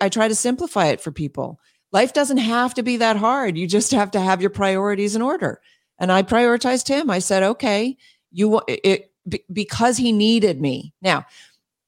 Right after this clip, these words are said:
if he hadn't needed me, I wouldn't have been forced to make that choice. But I understood that he wasn't, he, he was in a very bad way. Three strokes to the brain, <laughs> three, three bullets in your brain kinda knocked him on his,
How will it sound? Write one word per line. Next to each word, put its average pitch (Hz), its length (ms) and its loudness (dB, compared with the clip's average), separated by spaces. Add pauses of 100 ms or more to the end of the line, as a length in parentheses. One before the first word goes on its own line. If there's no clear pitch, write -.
(120)
if 196 140 0
he 262 120 -2
hadn't 240 480 -2
needed 226 540 0
me, 165 500 -2
I 190 100 2
wouldn't 220 320 2
have 175 140 -2
been 175 180 0
forced 185 480 -2
to 180 80 0
make 156 280 -2
that 139 180 -4
choice. - 680 -8 (800)
But 180 140 2
I 190 200 4
understood 175 480 2
that 151 140 -2
he 165 120 -2
wasn't, 156 460 -2 (440)
he, 180 200 -10
he 185 220 -2
was 180 180 2
in 165 80 0
a 156 60 0
very 151 260 0
bad 143 220 -2
way. 151 160 -6
Three 240 180 0
strokes 208 420 0
to 202 120 -2
the 180 80 -4
brain, 196 320 -2
<laughs> - 40 -20
three, 220 300 -2
three 240 300 -4
bullets 196 420 2
in 208 80 0
your 180 140 0
brain 165 520 0 (600)
kinda 180 260 2
knocked 175 300 2
him 170 120 0
on 160 140 0
his, 151 180 -2